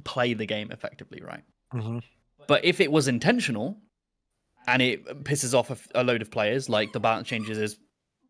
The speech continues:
Speaker 1: like the balance changes in, um, Helldivers, I don't think the developers owe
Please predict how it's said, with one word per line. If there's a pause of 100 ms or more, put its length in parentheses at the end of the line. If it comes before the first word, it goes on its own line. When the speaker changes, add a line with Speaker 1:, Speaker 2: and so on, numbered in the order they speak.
(280)
Speaker 1:
like
the
balance
changes
in,
um,
Helldivers, (1300)
I
don't
think (200)
the
developers
owe